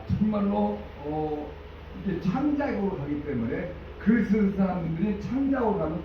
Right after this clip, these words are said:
고수라고 해요, 고수. 고수의 고-, 그런 고수가 해석하는 거예요.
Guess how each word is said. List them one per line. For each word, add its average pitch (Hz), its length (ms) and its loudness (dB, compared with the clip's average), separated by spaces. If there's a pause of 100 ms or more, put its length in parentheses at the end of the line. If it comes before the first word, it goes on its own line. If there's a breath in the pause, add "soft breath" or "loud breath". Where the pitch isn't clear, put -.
고수라고 131 500 0
해요, 107 100 -4 (160)
고수. 123 180 0 (840)
고수의 202 580 10
고-, 160 100 -2 (340)
그런 208 340 6 (300)
고수가 190 340 6
해석하는 165 600 0
거예요. 95 220 -8